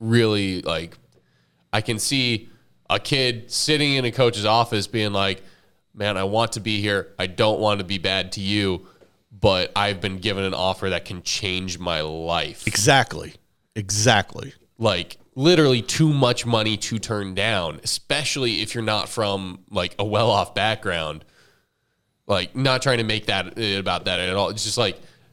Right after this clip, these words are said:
Speaker 2: No, it is
Speaker 1: like,
Speaker 2: what
Speaker 1: like,
Speaker 2: it is. Everybody's
Speaker 1: it is what it
Speaker 2: circumstances
Speaker 1: is.
Speaker 2: are different.
Speaker 1: And, and, like, if you get, you know,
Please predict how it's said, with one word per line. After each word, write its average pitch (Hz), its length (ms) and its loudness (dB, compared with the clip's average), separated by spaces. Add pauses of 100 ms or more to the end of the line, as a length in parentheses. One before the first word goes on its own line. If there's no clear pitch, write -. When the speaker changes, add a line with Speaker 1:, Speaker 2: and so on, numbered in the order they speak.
(140)
Speaker 2:
No, 277 180 10
it 277 100 8
is 294 280 8
Speaker 1:
like, 180 40 8
Speaker 2:
what 226 100 10
Speaker 1:
like, 208 100 10
Speaker 2:
it - 20 8
is. 208 260 8
Everybody's 208 400 8
Speaker 1:
it - 20 6
is 233 60 6
what 202 60 10
it 247 40 10
Speaker 2:
circumstances 190 460 6
Speaker 1:
is. 175 100 4
Speaker 2:
are 143 80 8
different. 117 480 2
Speaker 1:
And, 69 160 -20
and, 127 200 -6
like, 107 360 -2 (540)
if 101 160 -6
you 185 180 2
get, 269 420 2 (220)
you 143 80 2
know, 165 460 2